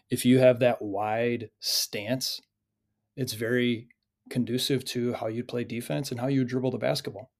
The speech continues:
right? So it would make sense to be comfortable in that position. How can we be in that position? You can do it holding that position, isometrics, right? And so I'm thinking about that.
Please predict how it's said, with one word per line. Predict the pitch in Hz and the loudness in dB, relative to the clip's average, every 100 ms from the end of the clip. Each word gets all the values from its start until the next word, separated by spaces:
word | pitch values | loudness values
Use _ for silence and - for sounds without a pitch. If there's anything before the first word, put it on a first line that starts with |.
| _ | _
right? | - 117 - | -4 -4 -2
So | - 123 120 - - | 0 0 -2 -16 -10
it | 131 | 0
would | 131 127 | 2 4
make | 139 131 | 4 4
sense | - 156 135 - | 0 0 0 -2
to | 127 | -4
be | 110 123 123 120 | 0 2 2 0
comfortable | - 143 143 127 120 117 | -4 -4 -4 -4 -2 -2
in | 110 | -2
that | 104 - | -4 -6
position. | 113 131 160 - _ _ _ | -6 -4 -4 -8 _ _ _
How | - 113 | -8 -6
can | 117 | -6
we | 110 | -4
be | 120 | 0
in | 135 | 2
that | 131 131 - | 0 -2 -6
position? | 120 143 143 156 - - _ _ | -4 -2 -2 -6 -12 -20 _ _
You | 127 131 | 0 2
can | 131 | 4
do | 151 | 6
it | 139 131 - _ _ _ _ _ | 6 4 -6 _ _ _ _ _
holding | - - 143 135 127 123 | -6 4 6 6 4 4
that | 113 110 | 2 -2
position, | - 107 117 - 123 - | -4 -4 -2 -4 -8 -4
isometrics, | 113 123 107 - - - - _ _ - | -2 -2 -4 -6 -12 -20 -20 _ _ -6
right? | 107 113 - _ _ _ _ _ _ - | -4 -4 -10 _ _ _ _ _ _ -6
And | 127 | 0
so | 143 | 2
I'm | 135 | 2
thinking | 147 135 | 2 4
about | 123 110 | 2 2
that. | 107 | -2